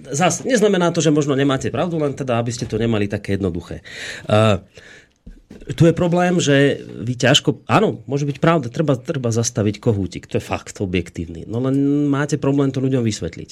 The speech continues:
A teraz, buď budete čakať sto rokov, kým to ľudia pochopia,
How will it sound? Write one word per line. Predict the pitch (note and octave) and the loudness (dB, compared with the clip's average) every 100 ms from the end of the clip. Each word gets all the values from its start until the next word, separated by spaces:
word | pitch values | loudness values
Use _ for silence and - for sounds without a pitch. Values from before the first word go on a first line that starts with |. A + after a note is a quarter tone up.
| - _ - - - - | -20 _ -20 -20 -20 -16
A | - | -8
teraz, | - F2 - - _ - _ - | -4 -4 -6 -14 _ -20 _ -2
buď | G#2+ C3+ | 2 4
budete | C#3+ D3 D3+ | 4 4 2
čakať | D3 C#3+ | 2 0
sto | - - C3+ | -4 0 0
rokov, | B2 A#2+ A2 | 2 0 0
kým | A#2+ A#2 | -2 0
to | |
ľudia | A#2 A#2+ G2 | 2 2 0
pochopia, | E2 F#2 - F#2 B2+ F#3 | -2 -8 0 2 2 -2